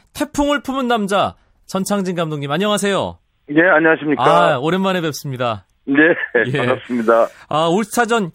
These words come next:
Speaker 1: 휴식기인데 감독님은 상당히 분주하게 보내셨겠어요.
Speaker 2: 예, 조금 분주하기도 하고 힘들기도 하고 또 맞추는데 좀 시간이 걸리기도 하고 그랬습니다.
Speaker 1: 네, 또 뭔가 좀 예상치 못한 돌발 변수가 불거져서 우여곡절도 있었잖아요.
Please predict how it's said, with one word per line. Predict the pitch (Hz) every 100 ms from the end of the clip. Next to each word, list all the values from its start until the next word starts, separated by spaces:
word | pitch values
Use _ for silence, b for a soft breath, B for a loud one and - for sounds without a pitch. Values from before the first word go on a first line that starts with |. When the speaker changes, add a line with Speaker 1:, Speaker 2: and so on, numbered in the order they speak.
| _ -
Speaker 1:
휴식기인데 | 285 302 277 233 190 202 120 104
감독님은 | 190 202 208 214
상당히 | 226 220 202
분주하게 | 180 202 226 214
보내셨겠어요. | 180 147 143 127 - 113 101 107 b b b b -
Speaker 2:
예, | 123 143 143
조금 | 160 156 165 165 160 156 151 139 117 -
분주하기도 | 143 160 170 156 139 151
하고 | 143 147 151
힘들기도 | 151 185 160 147 151 156
하고 | 151 139 131 151 156 151 b b b _
또 | 156
맞추는데 | 151 127 - 175 170 151 156 160 -
좀 | 160 156
시간이 | 175 170 165
걸리기도 | 143 139 139 131 151
하고 | 147 156
그랬습니다. | 127 - 110 101 95 -
Speaker 1:
네, | 123 143 139 135 127 127
또 | 202 170 _ b b -
뭔가 | 160 220
좀 | 196 214 185
예상치 | 131 170 233 226
못한 | 208 208 202
돌발 | 180 220
변수가 | 208 202 202
불거져서 | 196 180 196 185 175 185
우여곡절도 | 170 185 170 175
있었잖아요. | 190 139 151 123 117 139 95